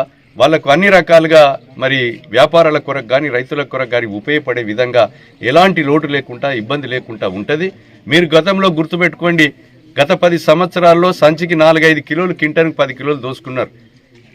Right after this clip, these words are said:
ఇప్పుడు ఈ సంవత్సరం వచ్చిన తర్వాత నేను స్ట్రిక్ట్గా చెప్పడం జరిగింది, ఎక్కువ దోసుకుంటే మాత్రం ఊకునేది లేదు. మీరు కిలోకు సంచి వేటు పోను, మీరేదో తాలు కింద ఒక కిలో తప్ప వేరే దోసుకుంటే ఇబ్బంది అయిద్దని చర్యలు కూడా తీసుకున్నాం. వీళ్లకు, రైతులకు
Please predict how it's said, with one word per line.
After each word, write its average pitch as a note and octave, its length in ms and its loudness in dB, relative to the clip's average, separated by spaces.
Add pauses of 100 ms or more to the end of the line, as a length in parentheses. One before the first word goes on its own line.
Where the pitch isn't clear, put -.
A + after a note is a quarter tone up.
(100)
ఇప్పుడు F3+ 260 0
ఈ E3+ 40 -2 (100)
సంవత్సరం F#3 420 0 (100)
వచ్చిన D#3+ 380 0
తర్వాత D3 300 0 (120)
నేను D#3 200 -2
స్ట్రిక్ట్గా G3 460 -2
చెప్పడం E3 380 0
జరిగింది, C#3 380 0 (840)
ఎక్కువ E3 440 0
దోసుకుంటే F3+ 420 0 (100)
మాత్రం D#3 240 0 (160)
ఊకునేది C#3+ 440 -2
లేదు. D#3+ 180 -2 (520)
మీరు E3 260 2
కిలోకు E3+ 400 0
సంచి E3 340 2
వేటు E3 240 2
పోను, D#3+ 260 0 (540)
మీరేదో D#3+ 340 2 (280)
తాలు E3 260 6
కింద E3 240 -2
ఒక D3 180 -6
కిలో C#3+ 240 -4
తప్ప C#3 180 -4 (120)
వేరే C3+ 160 -4 (100)
దోసుకుంటే B2+ 440 -16
ఇబ్బంది A#2+ 300 -6
అయిద్దని A#2 320 -4 (440)
చర్యలు C3+ 340 -2
కూడా C3 120 -2 (100)
తీసుకున్నాం. D3 420 -8 (420)
వీళ్లకు, C3 300 -6 (100)
రైతులకు C#3 440 -4